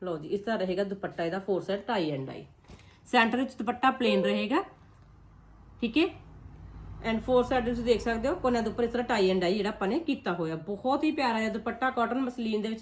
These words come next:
ਦੁਪੱਟਾ ਰਹੇਗਾ, ਚੈੱਕ ਦੇ ਵਿੱਚ। ਇਹ ਦੁਪੱਟਾ ਆਰਾਮ ਨਾਲ ਤੁਹਾਡੇ ਸਿਰ ਦੇ ਉੱਪਰ ਟਿਕਦਾ ਹੈ, ਠੀਕ ਹੈ ਜੀ।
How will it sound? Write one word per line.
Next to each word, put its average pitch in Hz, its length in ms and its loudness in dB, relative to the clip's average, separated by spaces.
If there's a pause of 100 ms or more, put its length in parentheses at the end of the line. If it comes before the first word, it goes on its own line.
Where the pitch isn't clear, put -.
ਦੁਪੱਟਾ 196 320 -4
ਰਹੇਗਾ, 240 260 0
ਚੈੱਕ 214 300 -4
ਦੇ 214 140 -2
ਵਿੱਚ। 285 300 -4 (380)
ਇਹ 254 80 0
ਦੁਪੱਟਾ 294 380 2
ਆਰਾਮ 269 300 6
ਨਾਲ 285 120 4
ਤੁਹਾਡੇ 269 220 2
ਸਿਰ 254 200 2
ਦੇ 180 100 0
ਉੱਪਰ 175 180 0
ਟਿਕਦਾ 156 320 -4
ਹੈ, 143 100 -2
ਠੀਕ 247 240 -4
ਹੈ 330 60 6
ਜੀ। 349 180 4